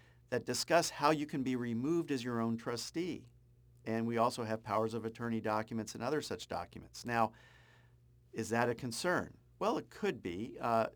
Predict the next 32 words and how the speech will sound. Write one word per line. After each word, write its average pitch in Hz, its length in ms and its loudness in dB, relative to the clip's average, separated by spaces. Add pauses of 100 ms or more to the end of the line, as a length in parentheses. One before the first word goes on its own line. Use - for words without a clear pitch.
(140)
in, 123 260 -4
in 120 240 -4
my 165 460 10
twenty-nine 131 540 2
years 120 280 -2
of 110 80 -6
practice, 117 640 0 (500)
I've 113 180 2
yet 147 300 4
to 165 100 -6
have 139 300 2
a - 80 -6
family, 123 840 0
uh, 101 220 0
remove 113 640 0
one 113 140 0
of 113 60 2
my 101 140 2
clients 117 540 0
as - 140 -6
trustee 110 480 -4
too 104 180 -8
early, 117 440 2 (560)
but 117 100 -4
I've 107 80 -4
had 107 180 -2
several 127 520 6
that 113 100 2
have 101 120 -4
waited 107 360 -2
too 104 220 -6
long. 104 500 -2